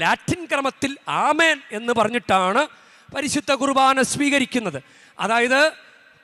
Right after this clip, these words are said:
ക്രൂശിതനായ ഈശോ, കുരിശിൽ മരിച്ച ഈശോ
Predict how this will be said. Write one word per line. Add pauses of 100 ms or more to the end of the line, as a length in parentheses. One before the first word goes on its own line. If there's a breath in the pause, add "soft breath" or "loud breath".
(120)
ക്രൂശിതനായ (240)
ഈശോ, (220)
കുരിശിൽ (140)
മരിച്ച (260)
ഈശോ